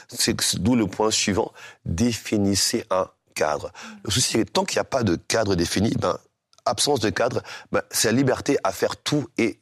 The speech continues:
son contraire, tout ou et n'importe quoi. Définissez un cadre.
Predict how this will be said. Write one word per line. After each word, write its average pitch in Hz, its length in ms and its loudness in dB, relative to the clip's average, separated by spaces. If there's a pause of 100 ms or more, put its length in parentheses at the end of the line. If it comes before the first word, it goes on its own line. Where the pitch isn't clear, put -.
(120)
son - 220 -2
contraire, 98 480 0 (260)
tout 147 160 0 (100)
ou 113 120 4
et 101 40 2
n'importe 101 480 0
quoi. - 220 0 (480)
Définissez 120 760 2
un 95 160 4
cadre. 87 420 -2